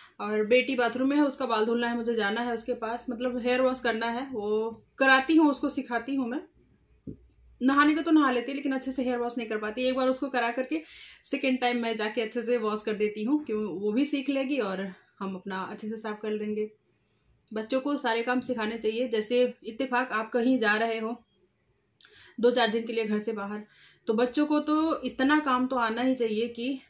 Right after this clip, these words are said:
अपना एक जोड़ी शरीर पर जो कपड़ा है,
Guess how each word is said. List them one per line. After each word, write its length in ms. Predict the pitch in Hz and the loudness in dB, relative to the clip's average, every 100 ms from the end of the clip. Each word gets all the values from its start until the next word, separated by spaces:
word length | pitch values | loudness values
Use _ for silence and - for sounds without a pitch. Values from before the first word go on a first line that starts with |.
| _ _ - | _ _ -16
अपना 340 | 208 220 214 208 214 220 - _ - | -12 -6 -2 -2 -2 -6 -10 _ -4
एक 240 | 214 233 202 | 0 0 4
जोड़ी 260 | 220 240 | 4 4
शरीर 300 | 233 220 226 | 2 2 2
पर 160 | 220 220 | 0 0
जो 120 | 226 | 0
कपड़ा 380 | 226 208 220 226 | -2 0 0 2
है, 340 | 214 208 214 | 0 -6 -8